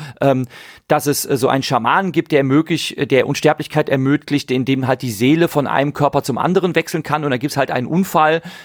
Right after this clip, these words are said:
ähm, dass, äh, Steve Martin, die Hau-, der Hauptdarsteller, äh, mit einer weiblichen Seele, äh, quasi infiziert und dann wohnen halt so zwei Seelen, zwei Persönlichkeiten in seinem Körper.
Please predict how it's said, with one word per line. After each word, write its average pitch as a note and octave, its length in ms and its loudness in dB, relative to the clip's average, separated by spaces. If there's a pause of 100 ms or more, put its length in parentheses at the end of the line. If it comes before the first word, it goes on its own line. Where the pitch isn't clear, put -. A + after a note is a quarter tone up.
(120)
ähm, C#3+ 300 2 (400)
dass, C#3+ 240 0
äh, C#3+ 120 0
Steve D3+ 240 -4
Martin, D3+ 300 2
die C3+ 120 0
Hau-, C#3 180 2
der C#3 160 -2
Hauptdarsteller, D#3 720 2
äh, C#3 160 2 (120)
mit C3+ 360 -4
einer C3 260 0
weiblichen C#3 420 -2
Seele, G3 560 2
äh, D3 140 2
quasi D3+ 400 0
infiziert F3+ 460 -2
und D#3+ 80 -2
dann C#3+ 180 2
wohnen D#3 260 4
halt C#3+ 140 0
so C3+ 80 -8
zwei C#3+ 300 2
Seelen, D3 260 2
zwei D#3 180 0
Persönlichkeiten C#3+ 600 -2
in B2 160 -6
seinem A2+ 220 -2
Körper. D#3 400 0